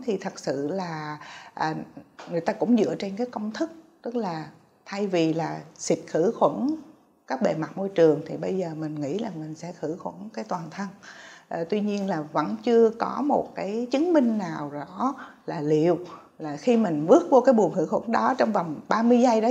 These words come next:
chẳng hạn, thì liệu là cái, những cái con vi khuẩn, vi ru-, vi khuẩn nó có bị được tiêu diệt hay chưa. Tại vì người ta chỉ mới chứng minh là trên phòng thí nghiệm mà ở với cái dạng là dạng ngâm, còn đây là dạng, dạng xịt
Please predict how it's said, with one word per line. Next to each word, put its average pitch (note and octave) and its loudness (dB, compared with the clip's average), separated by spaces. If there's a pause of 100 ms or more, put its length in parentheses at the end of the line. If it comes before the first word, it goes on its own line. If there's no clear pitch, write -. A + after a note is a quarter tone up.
chẳng G3 -2
hạn, D#3 -2 (380)
thì E3 -2
liệu D3+ 4
là D3+ 0
cái, A#3 0 (120)
những E3+ -2
cái B3+ -6
con G#3 -2
vi G#3 0
khuẩn, C4 -2 (260)
vi G3 0
ru-, E3 -2 (160)
vi G3+ -2
khuẩn - -4
nó A#3 -2
có G#3+ -4
bị - -2
được D#3 -2
tiêu F#3+ -2
diệt D#3 -2
hay F3+ -8
chưa. G3 -2 (380)
Tại E3+ 0
vì G3 6
người F#3+ 6
ta G3 4
chỉ - 0
mới C#4+ 6
chứng D4 4
minh B3 4
là F#3+ 0
trên G#3 0
phòng F3+ -4
thí A#3 -2
nghiệm G#3+ 2 (640)
mà C3 -4
ở D3+ 0
với B3+ 6
cái C4+ 4
dạng E3 0
là D#3 -2 (160)
dạng D3+ -2
ngâm, A3 2 (100)
còn E3 0
đây G3 2
là F3+ 0
dạng, D3 -4
dạng D3+ -8
xịt F#3 6